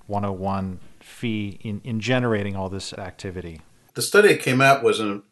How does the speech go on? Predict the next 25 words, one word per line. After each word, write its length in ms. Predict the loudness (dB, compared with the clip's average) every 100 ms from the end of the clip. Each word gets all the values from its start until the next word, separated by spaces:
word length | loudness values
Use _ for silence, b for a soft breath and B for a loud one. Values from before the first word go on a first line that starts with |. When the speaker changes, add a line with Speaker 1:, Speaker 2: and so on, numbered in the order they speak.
| -14 -2
Speaker 2:
economic 680 | 0 2 2 4 2 0
impact 500 | -4 -4 -4 -6 -6 _ -12
report 600 | -12 -6 0 2 0 -2
of 300 | -4 -4 -4
the 360 | -6 -6 -8 -14 _ _ -6
Act 320 | -2 -2 -2
one 220 | -4 -2
oh 120 | 0 -2
one 300 | -2 -4 -4
recycling 640 | -6 0 2 0 -2 -8
program. 580 | -2 -2 -2 -6 -8 -10
And 160 | -10
Act 240 | -6 -4 -4
one 140 | -4
oh 80 | -2
one 320 | -2 -4 -6
was 260 | -8 -8 -8
the 120 | -6
original 720 | -4 0 0 0 -2 -4 -8 _ _ _
recycling 580 | -10 -6 0 0 -2 -10
law 180 | -8 -8
passed 360 | -6 -6 -6 -6
twenty-nine 520 | -8 -6 -6 -6 -6
years 260 | -6 -4 -4
ago 400 | -2 -2 -2